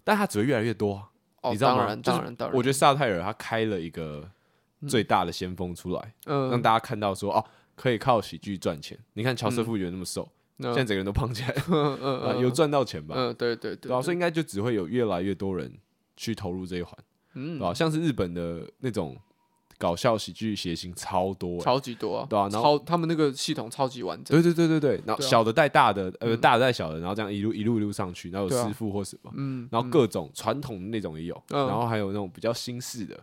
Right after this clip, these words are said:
Speaker 2: 嗯。
Speaker 1: 他们都有一些什么专业搞笑。
Speaker 2: 对啊，对啊，对啊，
Speaker 1: 对啊，
Speaker 2: 对啊。
Speaker 1: 我就觉得，哦，那
Speaker 2: 嗯。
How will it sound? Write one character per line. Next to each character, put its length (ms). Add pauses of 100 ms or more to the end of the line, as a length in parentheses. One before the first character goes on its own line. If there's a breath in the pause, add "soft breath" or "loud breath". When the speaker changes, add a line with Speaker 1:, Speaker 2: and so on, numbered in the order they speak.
(140)
Speaker 2:
嗯。 80
Speaker 1:
他 80
们 80
都 80
有 100
一 40
些 100
什 160
么 100
专 220
业 160
搞 180
笑。 240 (200 soft breath)
Speaker 2:
对 120
啊， 140
对 100
啊， 140
对 100
啊， 20
Speaker 1:
对 0
啊， 20
Speaker 2:
对 80
啊。 100
Speaker 1:
我 120
就 40
觉 180
得， 60
哦， 180
那 60
Speaker 2:
嗯。 140